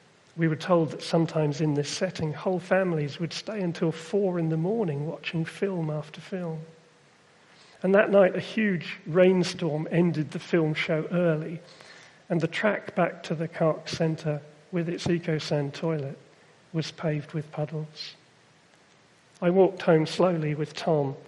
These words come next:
a small torch guiding our way through the pitch black to the concrete floor, which was to be our bed for the night.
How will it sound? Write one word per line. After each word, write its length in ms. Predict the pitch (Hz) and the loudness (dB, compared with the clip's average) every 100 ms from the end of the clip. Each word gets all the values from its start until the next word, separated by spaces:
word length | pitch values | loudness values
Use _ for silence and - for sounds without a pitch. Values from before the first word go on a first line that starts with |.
| - - | -20 -14
a 40 | |
small 360 | - - 165 156 | -4 2 4 4
torch 520 | 160 - 156 - - | 2 4 4 2 0
guiding 360 | 165 165 151 143 | 2 2 2 0
our 140 | 143 | 0
way 260 | 147 160 151 | 2 2 0
through 260 | - 147 | -2 -4
the 100 | 139 | -4
pitch 340 | 143 - - - | -6 -8 -8 -6
black 400 | 180 175 - - - - - - - | -4 -4 -8 -14 -20 -20 -20 -20 -12
to 100 | 165 | -6
the 80 | 160 | -2
concrete 520 | - 156 160 156 - | 2 0 2 -2 -2
floor, 380 | - 175 151 139 | 0 4 4 2
which 200 | - - | -2 -6
was 140 | 156 | -6
to 120 | - 151 | -6 -4
be 160 | 160 | -2
our 140 | 151 147 | -2 -2
bed 260 | 156 147 | -4 -6
for 140 | - 156 | -8 -6
the 100 | 151 | -6
night. 480 | 147 143 - - | -6 -8 -12 -20